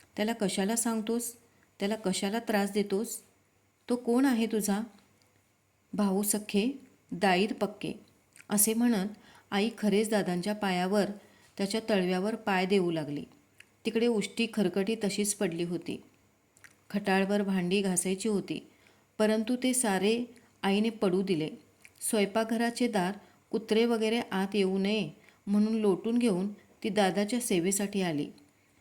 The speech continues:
माझी प्रेममूर्ती, त्यागमूर्ती, कष्टमूर्ती आई, मोठ्या मनाची आई.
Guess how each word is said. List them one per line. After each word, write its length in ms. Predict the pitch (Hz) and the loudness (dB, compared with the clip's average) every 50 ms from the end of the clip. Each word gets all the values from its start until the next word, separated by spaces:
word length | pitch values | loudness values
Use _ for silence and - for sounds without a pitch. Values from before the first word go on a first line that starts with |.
| _ _ - | _ _ -4
माझी 280 | 202 202 202 196 202 240 | -2 0 0 0 0 -2
प्रेममूर्ती, 880 | 233 214 202 196 202 208 208 214 214 214 208 208 - 175 170 190 196 - - _ | 0 0 2 2 2 2 2 2 0 0 -2 -2 -2 -4 -4 -6 -8 -14 -10 _
त्यागमूर्ती, 760 | - 202 185 185 170 202 202 208 202 202 202 - 180 175 185 185 - - | -2 0 0 0 0 0 0 0 0 0 -2 -4 -4 -4 -4 -6 -6 -4
कष्टमूर्ती 680 | 190 190 185 - - 226 220 220 214 202 208 - 185 180 | -4 -4 -2 -4 -4 -2 -2 0 -2 -2 -2 0 0 2
आई, 300 | 180 196 220 220 175 185 - - - - - - _ _ - | 2 2 0 0 -2 -4 -6 -10 -18 -20 -20 -20 _ _ -2
मोठ्या 380 | 202 220 220 214 214 208 226 247 | 0 2 2 0 0 0 0 2
मनाची 420 | 254 240 208 185 180 - - 190 | 2 2 2 0 0 0 -2 0
आई. 220 | 180 175 160 143 | 0 0 0 -2